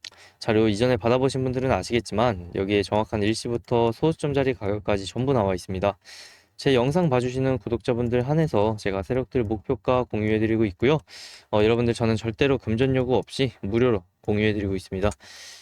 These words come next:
어, 여러분들이 문자 남겨놓으시면 해당 자료 바로 확인하실 수 있게 제가 실시간으로 바로 전송을 좀 도와드리고 있으니까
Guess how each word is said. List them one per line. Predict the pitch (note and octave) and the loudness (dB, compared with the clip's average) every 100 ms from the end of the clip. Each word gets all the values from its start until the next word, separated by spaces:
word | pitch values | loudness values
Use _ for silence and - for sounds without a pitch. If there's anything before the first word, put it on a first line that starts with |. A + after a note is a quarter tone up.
| - _ _ | -20 _ _
어, | B2+ B2 B2 | 0 4 4
여러분들이 | D#3 F#3 G3 | 4 2 2
문자 | F3 C3 E3 | 2 2 2
남겨놓으시면 | D3 A#2+ D3 D3 C3+ C#3 C#3 C#3 | 2 2 2 2 0 0 2 2
해당 | C#3+ E3+ E3 | 2 2 2
자료 | D#3 D3 D3 | 2 2 2
바로 | C3 A2 B2+ | 0 2 2
확인하실 | C3+ C#3+ C#3 D3 | 2 0 0 -4
수 | - | -2
있게 | G#2+ G#2+ G#2+ G2+ | -4 0 2 2
제가 | G#2+ G2+ F#2+ | 2 0 -2
실시간으로 | A2+ B2 B2 B2 A#2+ A#2 A#2 | -2 -4 -2 -2 0 2 0
바로 | G2 G2+ A2 | 0 0 0
전송을 | G2+ F#2+ A2 A2 | -2 -4 -2 -2
좀 | A#2 | -4
도와드리고 | A2 G#2 A2+ A2+ G#2+ | 0 0 2 2 0
있으니까 | - A#2+ F2 C3 A#2+ | -2 -4 0 0 0